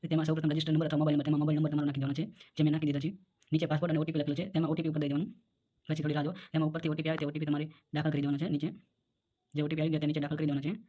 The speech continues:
ઓ ટી પી દાખલ કર્યા પછી નીચે captcha ભરી દેવાના છે, જે સરવાળો છે, તે સરવાળો સાત અને એક આઠ,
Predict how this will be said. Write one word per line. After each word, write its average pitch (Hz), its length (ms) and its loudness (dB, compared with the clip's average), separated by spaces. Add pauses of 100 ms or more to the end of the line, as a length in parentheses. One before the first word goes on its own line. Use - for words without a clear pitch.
(360)
ઓ 165 60 -6
ટી 165 120 -6
પી 160 80 -6
દાખલ 156 160 -6
કર્યા 151 160 -6
પછી 151 180 -6
નીચે 151 120 -4 (120)
captcha 156 240 -4
ભરી 143 120 -2
દેવાના 135 200 -2
છે, - 60 -6 (140)
જે 151 80 -2
સરવાળો 143 260 -4
છે, 143 100 -6
તે 147 140 -4
સરવાળો 151 260 -2
સાત 147 120 -2
અને 147 80 -2
એક 151 140 -6
આઠ, 147 160 -4